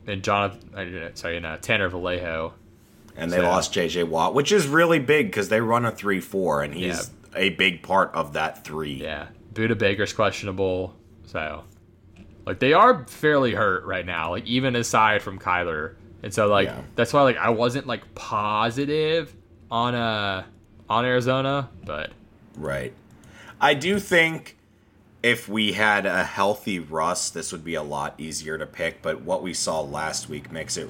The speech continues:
Speaker 2: really tough to put confidence
Speaker 1: Yeah.
Speaker 2: there.
Speaker 1: That's why I'm thinking, like, he might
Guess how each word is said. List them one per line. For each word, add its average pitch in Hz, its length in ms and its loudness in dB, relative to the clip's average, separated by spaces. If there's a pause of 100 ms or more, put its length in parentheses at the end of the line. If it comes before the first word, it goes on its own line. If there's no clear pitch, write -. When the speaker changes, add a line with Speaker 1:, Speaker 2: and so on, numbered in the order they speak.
(140)
Speaker 2:
really 76 320 -8 (220)
tough 113 380 -2
to 107 100 -8
put - 340 -4
confidence 110 720 2
Speaker 1:
Yeah. 139 60 4
Speaker 2:
there. 139 80 10
Speaker 1:
That's 143 120 8
why 202 120 6
I'm 185 80 0
thinking, 160 280 -2
like, 135 140 0
he 135 140 -2
might 123 340 -2